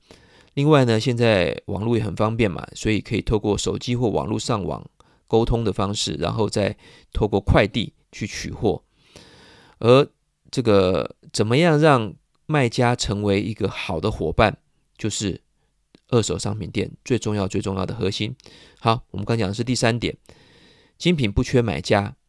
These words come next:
重点是如何收货与卖家。好，我再念一次，我们二手精品店的特点，第一个就是非标品，它的单，啊，第一个是单价高，容易有不信任感。第二个是非标品，难以大规模。第三个是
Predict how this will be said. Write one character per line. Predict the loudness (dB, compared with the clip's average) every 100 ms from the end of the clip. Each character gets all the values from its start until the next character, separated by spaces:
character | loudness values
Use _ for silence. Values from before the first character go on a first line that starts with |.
| _ _ -4
重 | -2
点 | 0 -2
是 | -2 -4
如 | -2
何 | -2 -2
收 | 2 4 4
货 | 2 -2 -2 -16 _
与 | -12 -12
卖 | -6 -4 -4
家。 | -4 -4 -6 _ _ -20 -20 -20 _
好， | -12 -6
我 | 0
再 | 0
念 | 0 0 0
一 |
次， | 0 2 0 -2 _
我 | -8
们 | 0
二 | 0
手 | 0
精 | 0 -2
品 |
店 | 0
的 | 0
特 | 2 2
点， | 2
第 | -2 0
一 | 2
个 |
就 | 2 0
是 | -2
非 | 0 0
标 | 2 2 4
品， | 2 0 -10 _ _ _
它 | -8 -6
的 |
单， | 0 0 -2 -6 -20 _ _
啊， | -8
第 | -2 4
一 | 6
个 | 4
是 | 4
单 | 2 2
价 | 4 2
高， | 2 4 4 2 -6 _ _ _
容 | -6 -2
易 | -2
有 | -2
不 | -4
信 | -6 -4
任 | -4
感。 | -4 -12 _ _ _ _ _
第 | 2 6
二 |
个 | 6
是 | 2
非 | 0 2 4
标 | 6 6
品， | 4 0 -6
难 | -4 -2
以 |
大 | -2 -2
规 | 0 -2
模。 | 0 -2 -4 -8 _ -20 _
第 | -6
三 | 0 0
个 | 0
是 | -2 -2 -6